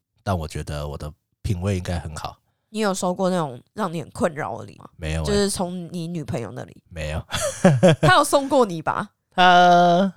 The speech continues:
Speaker 1: 我完全没印象欸。啊，因为她送过，她送我的礼物就是手写卡片啊，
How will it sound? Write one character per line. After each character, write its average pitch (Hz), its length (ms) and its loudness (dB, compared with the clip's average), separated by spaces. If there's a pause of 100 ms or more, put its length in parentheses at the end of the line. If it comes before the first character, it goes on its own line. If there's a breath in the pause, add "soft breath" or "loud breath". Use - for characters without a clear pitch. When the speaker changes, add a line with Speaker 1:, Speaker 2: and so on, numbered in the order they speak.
(320)
Speaker 1:
我 92 220 0
完 90 200 2
全 135 160 4
没 101 160 2
印 123 140 2
象 113 220 2
欸。 90 80 -2
啊， 104 340 0
因 143 60 2
为 170 80 4
她 180 120 6
送 175 240 2
过， 156 220 6
她 170 180 4
送 170 200 2
我 123 60 4
的 110 120 4
礼 104 160 0
物 123 180 2
就 127 120 0
是 123 120 2
手 92 240 0
写 104 160 -2
卡 - 240 -6
片 92 320 -2
啊， 82 400 -8